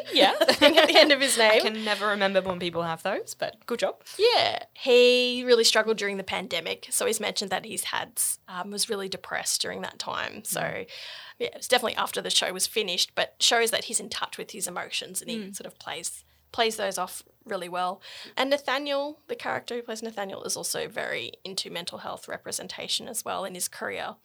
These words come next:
Speaker 2: So
Speaker 1: Mm.
Speaker 2: I feel like she definitely singled out people in these roles who were comfortable with mental illness, were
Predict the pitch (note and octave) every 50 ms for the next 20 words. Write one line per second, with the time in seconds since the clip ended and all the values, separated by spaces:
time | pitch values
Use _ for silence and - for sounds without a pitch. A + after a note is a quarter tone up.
0 | - - _ - - B3+ B3+ A#3+ A#3 A3+ A3 A3 A#3+ - _ - - - - -
1 | - - C#4 C4 B3+ A#3+ A3 A3 - - - G#3 G3+ G3+ F#3+ - - - - -
2 | G#3+ G3+ A3 G3+ F3+ - - _ - - - - B3+ A#3+ A#3 A3+ G#3+ G3+ - -
3 | - - - - - - - - B3 A3+ A3 - - A3 G3 F#3+ A3+ D#4 F#4 G4+
4 | - _ - A3 A#3 - - F#3 - G3 F3 - - - - - - - - F#3+
5 | - - - _ _ - G#3 G#3 G3+ - - - G#3+ G3 - - A3+ A#3+ C#4 C4
6 | C#4 C#4 C#4 - B3 B3+ C4 - C#4+ C#4 C4+ - B3+ C4+ D#4+ F#4 F4+ - - A3
7 | G#3 G#3+